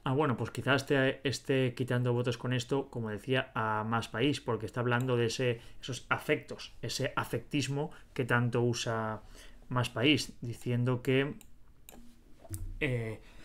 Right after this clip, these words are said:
que hay, que las emociones deben mandar en política. Pues a eso se refiere, con el humanismo contra los pobres, contra los extranjeros y demás.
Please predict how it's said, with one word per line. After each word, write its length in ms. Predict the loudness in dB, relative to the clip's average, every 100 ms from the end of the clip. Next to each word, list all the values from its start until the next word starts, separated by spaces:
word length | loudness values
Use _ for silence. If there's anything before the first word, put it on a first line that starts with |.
| -16 -14 -10 0
que 80 |
hay, 100 | 0 2
que 220 | 0 2
las 220 | 2 2
emociones 460 | 0 0 2 2 4
deben 180 | 4 4
mandar 280 | 4 2 2
en 100 | 0
política. 400 | 0 0 0 -4
Pues 120 | -2
a 40 | -2
eso 100 | -2
se 100 | -2
refiere, 360 | 2 4 4
con 200 | 2 -2 -2
el 120 | -2
humanismo 520 | 0 2 2 2 2
contra 240 | 0 0
los 100 | -2
pobres, 400 | 2 2 4 2
contra 240 | 0 -2 -2
los 80 | -4
extranjeros 560 | -6 -2 2 2 2
y 20 |
demás. 320 | -2 -4 -8